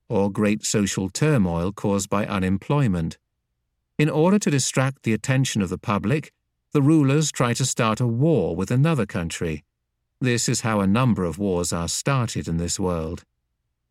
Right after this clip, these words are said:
Once a country becomes powerful, the corrupting influence of power makes it frightfully ambitious. Such a country thinks nothing of interfering in the affairs of another country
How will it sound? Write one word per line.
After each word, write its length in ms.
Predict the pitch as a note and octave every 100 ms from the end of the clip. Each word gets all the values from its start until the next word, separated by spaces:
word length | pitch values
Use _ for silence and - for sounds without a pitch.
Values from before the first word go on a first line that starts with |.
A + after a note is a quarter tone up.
| _
Once 240 | B2 A2+ A2+
a 60 |
country 400 | - A2+ G#2 C3
becomes 500 | A#2 G#2+ A2 F#2+ F#2
powerful, 640 | - C#3 C#3 - F2+ F#2+ - _ _ _
the 80 | D3
corrupting 500 | D3 D#3 E3 - C3+
influence 600 | C3+ C3 - B2 A#2 A2+
of 160 | G#2+ -
power 320 | C#3+ B2+ A2+
makes 280 | A2+ B2 -
it 120 | D3
frightfully 580 | - C3+ C3 - G2+ F2
ambitious. 680 | G2 A2+ D3+ C#3 F#2+ E2 - _ _ _ _ _ _ _
Such 280 | - A2+ -
a 40 | G#2+
country 440 | B2+ A2 - G#2+
thinks 320 | A#2 A2+ -
nothing 480 | A2 D#3+ C#3+ G2+ F2
of 120 | E2
interfering 720 | F2 A2 G#2 - A#2+ G#2+ G#2+
in 80 | G2
the 120 | F#2
affairs 480 | F#2+ F#2+ A#2 G2+ F#2
of 100 | F2+
another 320 | F2+ A#2 D3
country 560 | - G2+ F2 - F#2